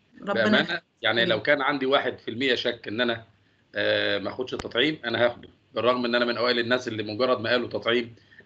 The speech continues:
Speaker 2: أنا رحت على طول. لكن بأمانة اللي حضرتك عملتيه النهاردة جهد رائع، رائع، رائع، وربنا يجازيكي خير على المفاهيم الرائعة إن أنت وضحت لنا صورة وأبعدتينا بكتير. يعني بصراحة حضرتك قفلتي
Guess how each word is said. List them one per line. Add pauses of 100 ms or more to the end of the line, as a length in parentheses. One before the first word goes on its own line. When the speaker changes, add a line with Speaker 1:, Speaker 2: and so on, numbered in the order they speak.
Speaker 2:
أنا
رحت (460)
على
طول.
لكن
بأمانة (320)
اللي
حضرتك
عملتيه
النهاردة (440)
جهد (120)
رائع،
رائع،
رائع، (300)
وربنا
يجازيكي
خير (100)
على
المفاهيم
الرائعة (280)
إن
أنت
وضحت
لنا
صورة (380)
وأبعدتينا
بكتير.
يعني
بصراحة
حضرتك
قفلتي